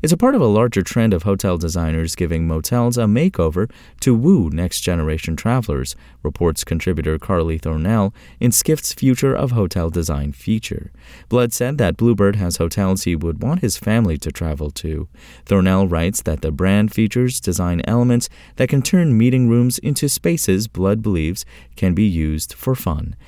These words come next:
She adds that several Bluebird properties use hardwood floors instead of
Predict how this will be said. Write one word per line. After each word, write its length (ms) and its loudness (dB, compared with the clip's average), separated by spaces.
She 280 0
adds 380 0
that 220 -2
several 380 0
Bluebird 560 0
properties 580 -2
use 280 -2
hardwood 440 -2
floors 460 0
instead 300 -2
of 160 -2